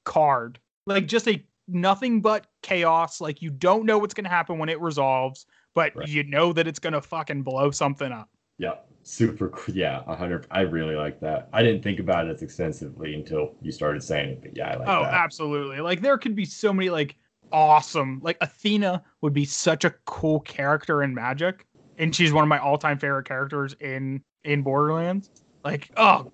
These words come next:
Speaker 1: God, like, that just gets my palate salivating just thinking about it.
Speaker 2: I dig it. I dig it. What about a number three?
Speaker 1: My number three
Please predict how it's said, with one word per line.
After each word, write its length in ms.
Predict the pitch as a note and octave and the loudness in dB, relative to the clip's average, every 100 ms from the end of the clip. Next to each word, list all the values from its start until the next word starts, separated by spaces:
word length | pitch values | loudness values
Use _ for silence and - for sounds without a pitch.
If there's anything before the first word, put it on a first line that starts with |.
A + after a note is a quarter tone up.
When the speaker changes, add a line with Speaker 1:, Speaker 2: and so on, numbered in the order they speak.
| - | -6
Speaker 1:
God, 400 | F3+ D#3+ C#3 C#3+ | 2 4 2 0
like, 200 | E3 E3 | -2 0
that 180 | F#3 G#3 | -2 -2
just 240 | A3 F#3 | -4 -8
gets 280 | D#3+ F3 - | -4 -6 -6
my 280 | E3+ C#3+ C#3+ | -4 0 0
palate 560 | C#3+ - C#3 C#3+ E3 - _ | -2 -2 0 0 -2 -8 _
salivating 800 | - - - C3+ B2 B2+ B2+ C#3 | -12 -6 0 2 0 -2 -4 -4
just 180 | C3+ C3+ | -4 -6
thinking 260 | B2+ A#2+ B2+ | -8 -10 -12
about 120 | - - | -14 -10
it. 60 | - | -4
Speaker 2:
I 40 | |
dig 260 | D2+ D#2+ C#2+ | 0 2 2
it. 280 | F2 - - - - D#3+ | 0 -4 -18 -20 -12 -8
I 60 | |
dig 300 | - G#2+ F#2 | 0 0 2
it. 180 | G#2+ A2+ | 0 0
What 100 | A2+ | -2
about 200 | A2 A2 | 2 2
a 40 | |
number 240 | A2+ A2+ A2+ | 4 4 2
three? 380 | - G2+ A#2 B2+ - - - | 4 6 6 2 -8 -12 0
Speaker 1:
My 200 | E3+ G3+ | 2 4
number 300 | C4 B3+ C4+ | 2 0 -2
three 400 | - F3+ C3+ | 0 0 -2